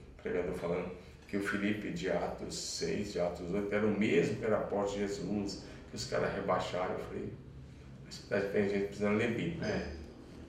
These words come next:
Speaker 1: Ali é o Filipe evangelista, que vai ver como é evangelista até o fim, e ele tá lá em Jerusalém. De repente o anjo do Senhor fala com ele, "Sai da sua casa, vai,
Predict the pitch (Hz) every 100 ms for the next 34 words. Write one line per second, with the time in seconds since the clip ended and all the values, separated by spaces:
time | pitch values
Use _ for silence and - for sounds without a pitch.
0 | - 101 107 107 110 101 104 - 101 98
1 | 87 104 110 - - - - - - 90
2 | 90 90 98 90 90 95 90 85 98 -
3 | 90 - 87 85 104 104 - - - -
4 | - 170 160 165 160 160 165 - 135 131
5 | - - - - - - - 117 135 143
6 | 143 143 139 143 - 139 - 131 135 131
7 | 131 - 131 127 - 131 135 - - 104
8 | - - - 135 - - - - - -
9 | 85 107 120 107